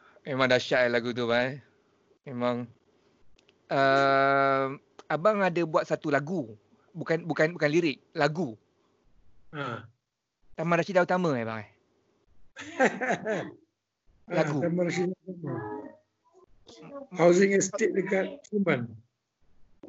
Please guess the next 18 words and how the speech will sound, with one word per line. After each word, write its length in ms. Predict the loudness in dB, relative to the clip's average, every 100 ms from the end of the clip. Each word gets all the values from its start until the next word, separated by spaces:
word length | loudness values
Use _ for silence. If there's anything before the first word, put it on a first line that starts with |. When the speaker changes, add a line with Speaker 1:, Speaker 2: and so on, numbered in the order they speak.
| -10
Speaker 1:
Kenapa 320 | 0 2 6 6
abang 180 | 6
buat 120 | 2 2
lagu 180 | 2
tu, 120 | 0 -4
bang? 160 | -6
Macam 240 | -6 -6 -2
mana 140 | 0
abang 140 | 0 0
dapat 340 | -4 -10 -4 -2
idea 180 | 0
buat 160 | -2 -2
lagu 140 | -4
tu? 180 | -4 -8 -8 _ _ _ _ _
Dan 180 | 0 2
Speaker 2:
Oh, 40 | 6
Speaker 1:
kenapa? 320 | 8 10 8
Speaker 2:
lagu. 100 | 6